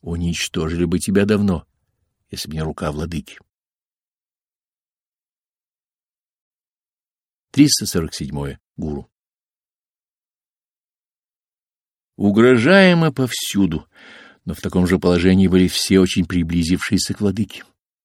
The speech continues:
Устремление к свету и известная степень его всегда вызывают сильное сопротивление и противодействие среды,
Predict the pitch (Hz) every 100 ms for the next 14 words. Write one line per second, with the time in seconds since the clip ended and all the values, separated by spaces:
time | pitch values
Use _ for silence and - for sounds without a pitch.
0 | _ _ _ _ _ _ _ - 92 104
1 | 98 117 120 113 - - 113 110 101 -
2 | - _ - - - 95 95 87 107 117
3 | - 110 101 - 104 101 101 104 101 -
4 | 101 90 92 90 87 92 98 95 - 101
5 | 90 95 92 - 92 92 85 90 90 98
6 | - - 92 90 85 85 85 90 - -
7 | 92 - - 98 85 87 110 135